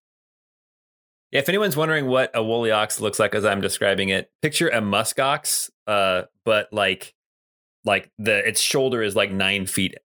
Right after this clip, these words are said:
uh, in the air. It's massive. This, it's a, it's a musk ox the size of a bantha.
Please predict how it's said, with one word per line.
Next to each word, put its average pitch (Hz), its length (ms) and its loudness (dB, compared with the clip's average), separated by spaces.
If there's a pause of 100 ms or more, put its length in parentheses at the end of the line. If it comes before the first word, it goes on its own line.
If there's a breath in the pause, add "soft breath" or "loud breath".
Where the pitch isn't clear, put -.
(160)
uh, 98 60 2
in 104 220 0
the 92 160 0
air. 80 200 0
It's - 380 0
massive. 87 560 -2
This, 101 160 0
it's 127 160 2
a, 104 280 2
it's 117 120 -4
a 107 60 0
musk 123 320 -2
ox 113 320 0 (100)
the 98 100 -4
size 98 320 0
of 95 60 -6
a 90 60 -2
bantha. 85 560 -2